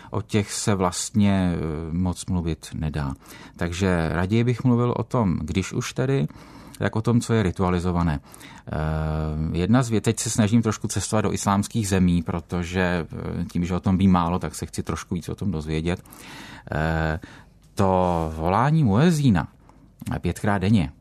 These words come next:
to je prostě úžasná, nádherná, skvělá věc. Protože opravdu prostě člení ten den,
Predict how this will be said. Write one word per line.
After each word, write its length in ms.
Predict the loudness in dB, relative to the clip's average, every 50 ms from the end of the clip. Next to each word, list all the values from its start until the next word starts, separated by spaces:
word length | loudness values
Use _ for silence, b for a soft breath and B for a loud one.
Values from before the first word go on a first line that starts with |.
| _ _ _ B B B B B B B B -10 -2
to 160 | 0 0 2
je 500 | 4 4 4 4 2 2 0 0 -2 -6 -8
prostě 380 | -10 -10 -10 -10 -8 -8 -8 -6
úžasná, 840 | -4 -4 -2 0 2 2 2 2 0 0 2 2 4 4 4 2 4
nádherná, 1000 | 4 4 4 4 2 2 2 2 2 2 2 2 2 2 2 2 2 2 0 -2
skvělá 880 | -4 -8 -10 -8 -4 -2 0 2 2 2 2 2 2 2 0 0 -2
věc. 540 | -4 -4 -4 -4 -4 -4 -4 -4 -4 -4 -4 -8 B B B B B B B -20 -20 -20 -20 -20 -20 -20 -20 -20 -20 -20 -10 -2
Protože 300 | 0 2 4 4 4 4
opravdu 280 | 4 4 4 2 4
prostě 240 | 2 0 0 0 0
člení 420 | 2 4 6 8 8 10 8 8
ten 240 | 8 8 6 6 8
den, 300 | 6 6 6 6 6 4